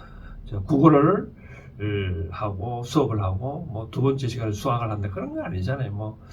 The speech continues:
옛날 서당계처럼, 뭐 서당처럼 뭐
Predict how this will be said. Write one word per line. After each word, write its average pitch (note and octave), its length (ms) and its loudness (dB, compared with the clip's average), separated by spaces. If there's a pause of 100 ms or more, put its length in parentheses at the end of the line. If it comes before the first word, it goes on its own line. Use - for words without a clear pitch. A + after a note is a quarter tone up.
(340)
옛날 A#2+ 200 0
서당계처럼, B2+ 1120 0
뭐 B2 180 0
서당처럼 C#3 1500 -2
뭐 A#2 380 -2